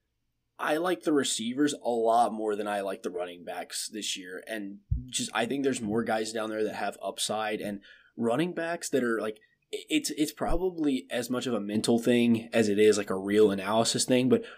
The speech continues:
running backs that are splitting time are just not fun to have on your roster. So, like, having those guys at the top where, you know, like, if they're in, they're playing almost every down. Like, I know if they're on the field, they're gonna be producing. Like, guys, you know, like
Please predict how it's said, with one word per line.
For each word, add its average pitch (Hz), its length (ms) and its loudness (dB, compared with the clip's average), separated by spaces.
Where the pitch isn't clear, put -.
running 143 280 8
backs 170 280 2
that 139 100 6
are 113 40 4
splitting 123 460 4
time 110 600 0
are 117 100 2
just 107 200 -2
not 101 400 2
fun 87 420 -6
to 110 100 2
have 101 260 -2
on 104 120 0
your 98 120 -2
roster. 98 480 0
So, 120 120 2
like, 107 120 2
having 160 360 4
those 151 220 4
guys 110 440 0
at - 120 0
the 101 60 0
top 95 440 -4
where, 101 120 4
you 107 180 4
know, 101 180 2
like, 98 200 0
if 117 160 -2
they're 123 180 8
in, 113 360 0
they're 104 100 0
playing 110 420 0
almost 113 360 -2
every 107 240 -4
down. 101 480 -8
Like, - 120 -8
I 104 40 -2
know 110 280 0
if 107 80 -2
they're 110 180 -4
on 107 80 -2
the 101 60 -6
field, 104 200 -4
they're 104 80 0
gonna 104 120 -6
be 101 100 -8
producing. 101 540 -6
Like, 113 160 -4
guys, 139 520 -2
you 131 140 -4
know, 120 60 0
like 110 180 -4